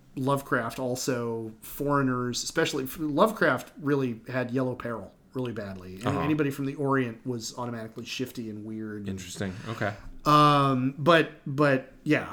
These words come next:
Speaker 1: and, and, um, <laughs> there's, there's actually, there's, I guess you'd call it a meme now. S-, somebody actually d-, had, had a post on, on Twitter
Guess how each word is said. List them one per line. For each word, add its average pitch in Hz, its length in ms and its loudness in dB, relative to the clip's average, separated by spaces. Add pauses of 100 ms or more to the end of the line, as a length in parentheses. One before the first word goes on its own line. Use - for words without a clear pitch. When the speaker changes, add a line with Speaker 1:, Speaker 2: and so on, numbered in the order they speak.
(140)
Speaker 1:
and, 139 360 2
and, 131 540 0
um, 120 460 -2 (1120)
<laughs> - 0 - (720)
there's, 147 260 6
there's 147 180 0
actually, 147 440 4
there's, 131 380 0 (520)
I 131 60 -4
guess 131 200 0
you'd 139 120 -4
call 127 220 2
it 127 40 0
a 123 40 0
meme 131 240 4
now. 123 200 -2
S-, 151 280 -6
somebody 147 300 4
actually 131 400 0 (180)
d-, 143 120 -12 (200)
had, 123 160 -4
had 127 140 -2
a 131 40 -2
post 131 300 -2
on, 120 260 -6
on 127 120 -6
Twitter 131 420 -2